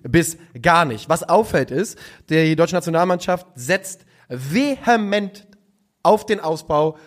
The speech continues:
aus der Abwehr heraus. Kurzer Ball von Kevin Trapp,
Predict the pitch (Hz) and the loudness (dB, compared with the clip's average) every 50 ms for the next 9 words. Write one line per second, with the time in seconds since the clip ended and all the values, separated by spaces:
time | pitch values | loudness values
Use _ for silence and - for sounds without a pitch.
0 | _ _ _ - 151 160 156 160 - 151 143 147 151 151 156 151 - - 151 131 | _ _ _ -2 -2 -2 0 -2 -2 -2 0 0 0 -2 -4 -6 -6 -6 -6 -4
1 | 135 147 139 135 131 127 127 113 113 110 107 - - - 226 247 233 - 208 165 | -4 -6 -6 -6 -6 -8 -10 -8 -8 -10 -10 -6 0 2 2 4 4 2 0 2
2 | 165 160 165 160 - - 208 214 208 - 196 175 160 131 - 147 151 - - | 2 0 0 0 0 -2 -2 -2 -2 -4 -4 -4 -4 -2 0 0 0 0 -2